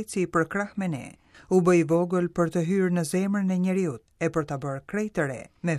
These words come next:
forcën dhe ëmbëlsinë e dashurisë së tij.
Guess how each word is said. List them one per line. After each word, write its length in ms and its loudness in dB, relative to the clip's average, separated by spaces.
forcën 460 -4
dhe 220 4
ëmbëlsinë 560 -2
e 80 -4
dashurisë 480 -4
së 180 -6
tij. 140 -10